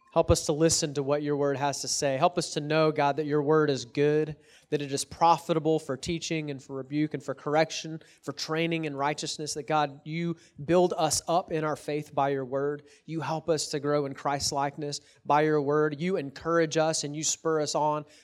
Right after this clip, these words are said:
by your word when we are discouraged or when we are weary or faint. God, I pray that your word would, would fill us this morning, would encourage us, and would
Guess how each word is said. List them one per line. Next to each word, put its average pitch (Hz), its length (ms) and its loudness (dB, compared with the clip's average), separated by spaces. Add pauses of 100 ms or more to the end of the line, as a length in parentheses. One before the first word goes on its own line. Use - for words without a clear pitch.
by 151 320 6
your 151 260 -2
word 143 360 0
when 139 160 -6
we 143 120 -2
are 139 100 -2
discouraged 139 680 -6
or 131 100 -4
when 131 220 -8
we 139 140 -6
are 131 160 -4
weary 143 400 -4
or 127 80 -6
faint. - 500 -12 (1400)
God, 156 180 -4
I 156 100 2
pray 156 440 0
that 143 180 -4
your 147 140 -4
word 135 360 -4
would, 131 220 -10
would 147 200 -8
fill 170 640 -2
us 139 340 -2
this 135 260 -6
morning, 131 420 -6
would 135 120 -6
encourage 139 720 -2
us, 123 460 -8
and 131 100 -10
would 139 240 -4